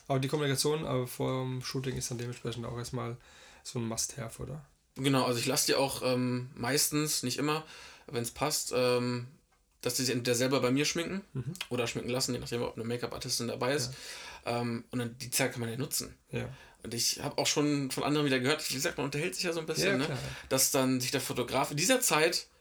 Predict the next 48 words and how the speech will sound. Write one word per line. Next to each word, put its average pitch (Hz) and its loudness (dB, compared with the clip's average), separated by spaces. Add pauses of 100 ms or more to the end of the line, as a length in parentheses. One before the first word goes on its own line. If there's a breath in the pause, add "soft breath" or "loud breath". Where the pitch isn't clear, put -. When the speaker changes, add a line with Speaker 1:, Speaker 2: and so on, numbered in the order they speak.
Speaker 2:
komplett 151 4
zurückgezogen 139 0
hat. - -10 (560)
Speaker 1:
Ach 131 -4
komm. 120 -2
Speaker 2:
Oder 123 -2
die 123 0
Fotografin. 113 -4 (180 loud breath)
Ich - -8
denk - -2
mir 147 0
Speaker 1:
Okay. 143 2
Speaker 2:
so, 147 4
ey, 160 2
das 156 2
ist 151 2
doch 240 2
der 143 4
beste 170 2
Moment 147 4
oder 131 2
die 127 -2
beste 156 2
Zeit, 143 2 (300 loud breath)
die 135 -2
man 131 4
nutzen 165 2
kann. 131 0 (340 loud breath)
Speaker 1:
Ja. 117 -6
Speaker 2:
Es 131 0
sitzen 165 2
alle 151 2
entspannt 139 2
da, 160 8
beziehungsweise 127 2
die 117 -2
Make-up-Artistin 120 0
schminkt 160 0
sich 147 -2
Speaker 1:
Ja. 135 2
Speaker 2:
oder 117 2
sie 131 0
schminkt 131 -2
sich 120 0
selber. 147 4
Es 123 2
ist 123 0
entspannt, 165 4